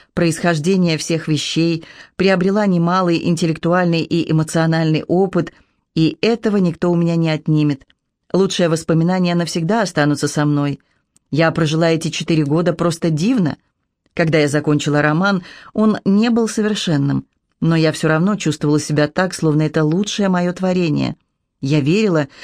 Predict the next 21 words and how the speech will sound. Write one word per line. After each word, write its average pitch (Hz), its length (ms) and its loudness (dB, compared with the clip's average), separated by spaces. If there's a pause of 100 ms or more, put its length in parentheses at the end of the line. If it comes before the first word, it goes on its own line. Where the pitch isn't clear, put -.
(120)
что - 200 -4
теперь 202 300 0
пишу 190 500 -2
намного 156 440 0
лучше, 143 520 -2 (320)
чем 220 320 0
до 165 160 0
начала 175 420 -2
работы 147 420 -2
над 139 240 0
ним. 135 240 0 (380)
Я 196 300 0
ни 190 120 2
на 180 120 0
что 202 220 -2
не 175 120 2
променяла 151 500 2
бы 143 120 2
ни 147 100 2
одной 147 340 0
минуты 226 480 0